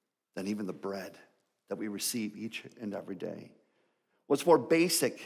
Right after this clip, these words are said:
what's our most basic need, even beyond food and water and shelter? It's being right with God by faith in Jesus Christ alone.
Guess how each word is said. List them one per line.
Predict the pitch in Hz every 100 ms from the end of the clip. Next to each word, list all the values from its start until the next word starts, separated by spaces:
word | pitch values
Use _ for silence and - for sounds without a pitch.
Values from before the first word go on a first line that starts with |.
| - - -
what's | 127 135
our | 131
most | 127 131 127 - -
basic | 180 185 170 131
need, | 127 135 123
even | 151 180
beyond | 147 147 120 110 - -
food | 156 156 151 - - -
and | 104
water | 101 117 127 135 131 _ _ _
and | 104
shelter? | - 90 87 - - _ _ _ _ _ _ _ _ _ _ _ _ _ _ _ _ _ _ _ _ _ _ _ _ _ -
It's | -
being | - 127 117
right | 107 127
with | - 107 - - -
God | 123 147 - - _ _ _ _ _ _ _ _ _ _
by | 104
faith | - 131 135 135
in | 104
Jesus | 107 120 - -
Christ | - 120 127 - -
alone. | - 107 120 120 90